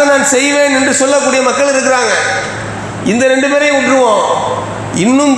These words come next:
புரியாமல், இது நன்மைதான், இதனால் எனக்கு நன்மை கிடைக்கும் என்ற நினைப்பிலே இதை செய்யக்கூடிய மக்கள் நிறைய பேர் இருக்காங்க. அப்ப அந்த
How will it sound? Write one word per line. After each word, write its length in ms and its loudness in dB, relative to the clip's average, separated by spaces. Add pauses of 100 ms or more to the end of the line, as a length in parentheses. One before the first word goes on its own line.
புரியாமல், 640 2 (440)
இது 100 0 (100)
நன்மைதான், 600 2 (100)
இதனால் 420 2
எனக்கு 320 0
நன்மை 240 0 (120)
கிடைக்கும் 460 0
என்ற 160 2 (120)
நினைப்பிலே 460 4 (580)
இதை 120 2 (100)
செய்யக்கூடிய 440 0
மக்கள் 260 0
நிறைய 220 0
பேர் 140 0
இருக்காங்க. 300 -2 (760)
அப்ப 200 0
அந்த 160 0